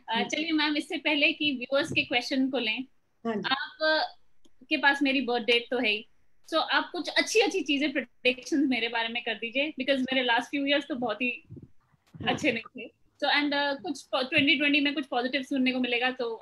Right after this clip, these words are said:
Speaker 1: I think happiness, positivity सब कुछ आता है।
Speaker 2: या शैनी, चार, fourth October nineteen एटी फ़ोर, जो आपका date of birth है।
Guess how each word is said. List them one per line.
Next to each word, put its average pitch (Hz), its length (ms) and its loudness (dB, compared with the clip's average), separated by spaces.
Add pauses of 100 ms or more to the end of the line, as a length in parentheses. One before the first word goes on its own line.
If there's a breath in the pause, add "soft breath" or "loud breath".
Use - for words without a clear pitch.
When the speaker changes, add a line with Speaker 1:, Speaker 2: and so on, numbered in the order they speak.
Speaker 1:
I - 20 -6
think 247 200 -2
happiness, 233 640 -2
positivity 226 680 -6
सब 254 180 -8
कुछ 226 180 -8
आता 202 200 -6
है। 247 120 -8 (1120)
Speaker 2:
या 269 240 2
शैनी, 233 640 0 (160)
चार, 262 400 2
fourth 302 400 6
October 254 400 0
nineteen 247 500 2
एटी 233 260 -2
फ़ोर, 190 380 0 (800 soft breath)
जो 269 100 6
आपका 262 260 2
date 233 320 4
of 254 100 0
birth 202 340 0
है। 160 180 -10